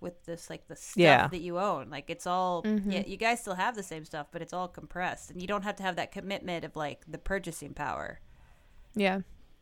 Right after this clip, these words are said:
Speaker 2: Would, w-, I mean, is there any reality in which you buy somebody a D V D now?
Speaker 3: No, I was thinking about that when y'all were talking about that.
Speaker 2: <laughs>
Speaker 3: And I think in my lifetime, I don't think I've ever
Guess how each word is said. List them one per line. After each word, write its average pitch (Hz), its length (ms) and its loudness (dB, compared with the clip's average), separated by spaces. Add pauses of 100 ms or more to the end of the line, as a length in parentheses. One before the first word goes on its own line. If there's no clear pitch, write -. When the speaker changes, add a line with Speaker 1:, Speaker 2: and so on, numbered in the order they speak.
(140)
Speaker 2:
Would, 202 300 10 (140)
w-, 190 200 8
I 185 80 10
mean, 196 240 6 (100)
is 190 220 10
there 247 180 12
any 220 220 8
reality 196 520 10
in 185 120 6
which 175 240 2
you 175 80 8
buy 156 240 8
somebody 165 480 6
a 139 80 4
D 156 160 4
V 147 140 2
D 143 200 2
now? 151 280 2 (1080)
Speaker 3:
No, 180 340 4
I 196 120 12
was 233 140 12
thinking 220 300 12
about 190 180 12
that - 220 12
when 190 120 10
y'all 185 180 12
were 185 100 12
talking 202 380 12
about 180 220 10
that. 233 360 12
Speaker 2:
<laughs> - 40 -4
Speaker 3:
And 202 220 6 (220)
I 185 160 12
think 285 360 4
in 208 180 6
my 202 140 8
lifetime, 160 800 4 (680)
I - 80 10
don't 233 260 6
think 233 180 4
I've 220 200 12
ever 196 420 6